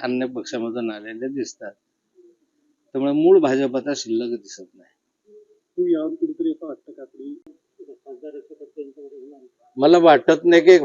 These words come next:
Speaker 1: फार परिणाम होईल, कारण डॉक्टर उल्हास पाटील पूर्वी उभे राहिले होते, त्यांना काहीतरी पाच हजार मतं मिळाले होते आणि ईश्वर जैनचे चिरंजीव जे होते त्यांना अडीच लाख मतं मिळाले होते.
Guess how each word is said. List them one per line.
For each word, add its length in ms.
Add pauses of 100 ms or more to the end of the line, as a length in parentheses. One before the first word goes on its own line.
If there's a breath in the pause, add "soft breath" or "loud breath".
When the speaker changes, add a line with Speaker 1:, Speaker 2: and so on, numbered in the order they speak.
Speaker 1:
फार 180
परिणाम 440
होईल, 400
कारण 180
डॉक्टर 280
उल्हास 320
पाटील 300
पूर्वी 280
उभे 240
राहिले 280
होते, 320 (960)
त्यांना 180
काहीतरी 320
पाच 320
हजार 180
मतं 300
मिळाले 320
होते 220 (1600)
आणि 600 (1700)
ईश्वर 340
जैनचे 340
चिरंजीव 600
जे 140
होते 360
त्यांना 1080
अडीच 280
लाख 240
मतं 260
मिळाले 360
होते. 300